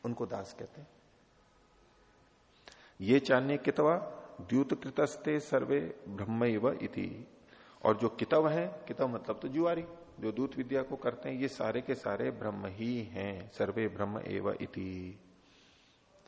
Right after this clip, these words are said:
ये सारे के सारे ब्रह्म है। तो यहाँ एकत्व कथन किया जा रहा है। जो नाना व्यपदेश था उससे भिन्न कथन ये बताया जा रहा है। कुछ शा-, शाखी लोग ऐसा कहते हैं, यानी कुछ लोग ऐसा कहते हैं। मुख्य रूप से तो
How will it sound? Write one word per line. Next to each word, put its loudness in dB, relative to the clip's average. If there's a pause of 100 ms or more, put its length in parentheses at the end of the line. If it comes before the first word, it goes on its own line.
(380)
ये -4
सारे 4
के -2
सारे 0
ब्रह्म -6
है। -10
तो -2
यहाँ -2
एकत्व 0
कथन -2
किया -2
जा -2
रहा -6
है। -14 (320)
जो 4
नाना 6
व्यपदेश 4
था 8
उससे 2
भिन्न 0
कथन 4
ये 4
बताया 2
जा 0
रहा 4
है। 0
कुछ -4
शा-, -8
शाखी -6
लोग -2
ऐसा -4
कहते -8
हैं, -12 (420)
यानी -4
कुछ 6
लोग 8
ऐसा 8
कहते 0
हैं। 0
मुख्य 0
रूप 2
से 4
तो 2